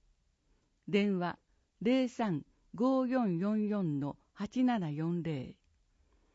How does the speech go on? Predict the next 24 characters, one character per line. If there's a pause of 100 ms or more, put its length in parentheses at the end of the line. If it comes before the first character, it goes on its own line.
(520)
経
済
振
興
課 (140)
プ
ロ
モ
ー
シ
ョ
ン
推
進
室。 (720)
電
話、 (380)
三
三
の (140)
四
四
七
七。